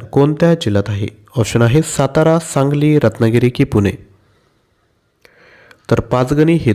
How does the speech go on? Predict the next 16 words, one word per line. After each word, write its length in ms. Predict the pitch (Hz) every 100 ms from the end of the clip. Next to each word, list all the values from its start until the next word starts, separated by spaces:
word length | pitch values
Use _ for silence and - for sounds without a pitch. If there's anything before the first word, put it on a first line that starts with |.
| 107
थंड 240 | 135 170
हवेचं 400 | 160 107 101 -
ठिकाण 320 | 101 127 110 101 120
सातारा 540 | - 120 117 139 143
जिल्ह्यात 380 | 143 107 101 98
आहे. 240 | 107 143 190 - _ _ _ _ _ - _ _ -
त्यानंतर 300 | 117 110 110
पुढील 260 | - 110 107
क्वेश्चन, 360 | 110 - 151 180 - _ _ _ _ _ _ _ _ _ _ _ _ _ _ _ _ _ _ _ _ _ _ _ _ _ _ -
नेवासा 560 | 147 156 170 190 - 196
हे 220 | 175 131
ठिकाण 480 | 107 143 139 95 113
कोणत्या 480 | - 139 151 160 175
नदीकाठी 560 | 131 104 120 131 120 -
वसलेलं 420 | 113 107 - 113 120
आहे? 240 | 110 95